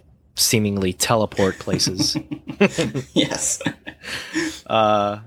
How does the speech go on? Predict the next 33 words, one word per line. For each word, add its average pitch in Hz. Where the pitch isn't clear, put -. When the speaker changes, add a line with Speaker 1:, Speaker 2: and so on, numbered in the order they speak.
Speaker 1:
but 117
yeah, 120
I, 113
I 113
love 107
the 92
remake. 85
I 98
think 101
it's, -
I 120
think 143
it's 135
a 135
little 127
underappreciated, 104
but 98
I 107
think 123
also 185
I've 175
heard 208
a 147
lot 151
of 156
really 147
good 135
word 131
of 127
mouth 131
about 135
the 147
remake 170